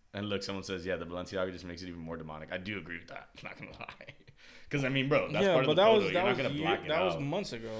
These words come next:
Speaker 2: Like,
Speaker 1: Yeah,
Speaker 2: whatever,
Speaker 1: yeah, yeah,
Speaker 2: you know, that was
Speaker 1: exactly.
Speaker 2: before
Speaker 1: Like,
Speaker 2: Balenci
Speaker 1: whatever,
Speaker 2: was,
Speaker 1: dude.
Speaker 2: like,
Speaker 1: A bunch of rappers fucking wear Balenci. You're not gonna fucking change
Speaker 2: Yeah,
Speaker 1: the
Speaker 2: man.
Speaker 1: moment of the photo just because of that.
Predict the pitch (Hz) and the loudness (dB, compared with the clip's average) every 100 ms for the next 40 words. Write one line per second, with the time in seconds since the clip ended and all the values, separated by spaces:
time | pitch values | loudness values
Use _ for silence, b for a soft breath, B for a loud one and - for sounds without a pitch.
0 | 110 110 262 135 123 170 151 165 123 123 | -2 6 8 10 8 8 8 6 6 6
1 | 131 143 156 147 139 165 165 110 104 151 | 6 8 8 6 -2 0 0 2 2 4
2 | 156 104 95 143 151 135 135 120 95 95 | 2 2 2 4 6 6 2 0 0 0
3 | 95 - 95 95 90 87 87 87 90 92 | -4 -8 -8 -6 -6 -6 -6 -6 -6 -6
4 | 104 107 101 104 101 - - 196 175 135 | -4 -6 -6 -6 -4 -4 0 0 2 0
5 | 120 92 95 90 90 85 - 92 92 87 | 0 0 -2 -4 -6 -12 -8 -6 -4 -4
6 | 87 90 87 87 85 85 87 | -8 -10 -10 -10 -10 -8 -8